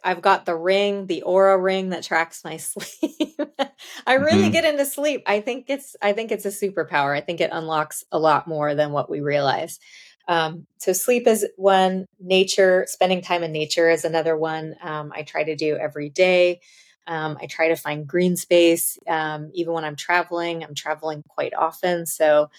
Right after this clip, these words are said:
Speaker 1: just being, finding a park, finding a place where I can connect with, um, any kind of nature is really powerful for me. Um,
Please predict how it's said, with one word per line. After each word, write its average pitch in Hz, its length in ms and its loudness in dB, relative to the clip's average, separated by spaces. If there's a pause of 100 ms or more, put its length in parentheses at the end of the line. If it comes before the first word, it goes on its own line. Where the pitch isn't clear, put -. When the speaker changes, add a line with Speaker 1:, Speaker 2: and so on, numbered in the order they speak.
(280)
Speaker 1:
just - 260 -4
being, 160 480 4
finding 160 380 -4
a 139 60 -6
park, 180 460 0
finding 160 300 -4
a 143 40 -10
place 156 400 -2
where 147 100 -2
I 147 120 0
can 147 400 -8 (420)
connect 160 500 -4
with, 151 340 0 (200)
um, 139 460 -6 (500)
any 180 240 0
kind 160 240 -4
of 151 140 -4
nature 151 380 -4
is 143 180 -8
really 156 240 -6
powerful - 680 -4 (140)
for 165 120 -2
me. 156 300 -4 (560)
Um, 196 420 2